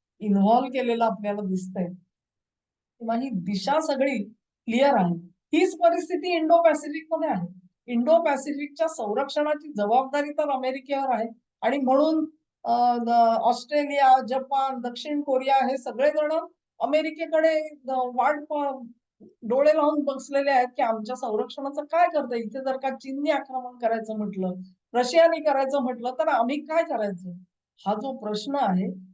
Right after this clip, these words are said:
त्यासाठी ही जबाबदारी खरं म्हणजे ट्रम्पना भारताच्या डोक्यावर टाकायची होती. भारताच्या <laughs> डोक्यावर एकदा ती टाकली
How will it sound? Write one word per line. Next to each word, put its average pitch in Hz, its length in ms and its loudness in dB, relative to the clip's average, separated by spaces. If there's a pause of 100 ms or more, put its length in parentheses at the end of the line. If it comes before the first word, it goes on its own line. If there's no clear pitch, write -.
(160)
त्यासाठी 277 720 0
ही 262 220 -10
जबाबदारी 262 580 0
खरं 294 340 -4
म्हणजे 269 260 -4
ट्रम्पना 269 720 -2 (440)
भारताच्या 233 540 4
डोक्यावर 311 420 4
टाकायची 254 480 -6
होती. 190 240 -6 (760)
भारताच्या 233 760 -2
<laughs> - 0 -
डोक्यावर 233 540 2
एकदा 240 260 0
ती 269 180 -6
टाकली 254 580 0